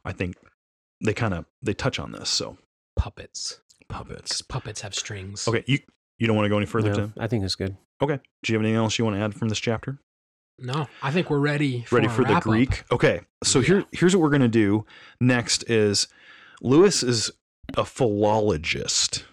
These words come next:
Speaker 1: Okay, that means he's a linguist. And so he's looking at this, like what Charlie said, it's a big dictionary definition. Okay. And so he's looking at all these Greek terms that relate to our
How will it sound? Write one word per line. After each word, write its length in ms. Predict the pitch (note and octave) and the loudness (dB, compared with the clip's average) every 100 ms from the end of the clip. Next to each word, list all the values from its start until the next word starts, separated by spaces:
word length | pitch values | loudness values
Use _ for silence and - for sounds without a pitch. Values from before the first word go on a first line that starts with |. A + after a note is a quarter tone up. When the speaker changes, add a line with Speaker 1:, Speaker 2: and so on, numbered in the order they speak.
| _ | _
Speaker 1:
Okay, 220 | F2 - | -8 -4
that 120 | E2 - | -4 -2
means 200 | G#2 G2+ | -2 0
he's 120 | G2+ | 0
a 80 | E2 | 0
linguist. 800 | F2+ A2+ C3 A#2 - F#2+ - | 0 2 2 2 -2 -4 -6
And 160 | - G#2 | -4 -2
so 160 | - F#2+ | -2 0
he's 200 | A2 G#2 | -2 0
looking 360 | C#3 D#3 C3+ | 0 2 0
at 120 | A#2 | 2
this, 360 | A#2 G2+ - - _ | 2 2 0 -2 _
like 160 | A2 C3+ | -4 -2
what 100 | - | 0
Charlie 220 | C3 A#2 | 2 2
said, 160 | A2+ F#2 | 2 0
it's 80 | |
a 40 | G2 | -2
big 340 | F#2+ B2+ C3 | 0 0 2
dictionary 560 | G#2 A#2 - A#2+ A2 F#2+ | 0 0 0 2 2 0
definition. 720 | G2 F#2+ E2 D#2 - - G2 _ _ - | 0 -2 -6 -4 -4 -6 -14 _ _ -14
Okay. 300 | - F2+ G2+ - - - - - | -6 -4 -6 -12 -20 -20 -14 -6
And 80 | D3 | -2
so 100 | A#2+ | 2
he's 200 | C3+ C#3+ | 4 4
looking 280 | D3 C#3+ B2 | 4 4 4
at 80 | |
all 80 | A2+ | 4
these 160 | A#2+ G#2+ | 2 0
Greek 260 | A#2+ A#2+ | 0 0
terms 540 | - - A#2 A#2+ B2+ A#2 | -2 -2 2 2 2 0
that 140 | A#2 | -2
relate 400 | G2 F#2 G#2+ A2+ | -2 0 0 0
to 320 | - A#2+ A2 - | -2 0 0 0
our 360 | G#2+ A2+ A2 | 0 2 0